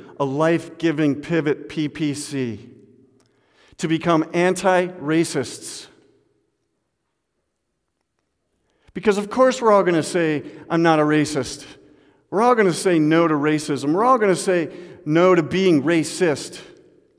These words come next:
But for far too long we've said, "I'm just colorblind. I'm not a racist." And that's that middle ground of inaction.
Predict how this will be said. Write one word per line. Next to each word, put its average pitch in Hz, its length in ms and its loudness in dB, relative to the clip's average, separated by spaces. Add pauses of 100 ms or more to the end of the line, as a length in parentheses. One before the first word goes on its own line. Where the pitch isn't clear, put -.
(640)
But 202 120 2
for 208 140 2
far 285 380 4
too 277 200 -2
long 226 300 4
we've 185 180 2
said, 196 540 -2
"I'm 196 140 4
just - 220 -4
colorblind. 160 760 0 (960)
I'm 220 340 4
not 269 300 4
a 220 40 2
racist." 220 800 0 (160)
And 226 160 0
that's 240 260 0
that - 420 -2
middle 247 420 2
ground 226 480 2
of 165 180 0
inaction. 233 1300 0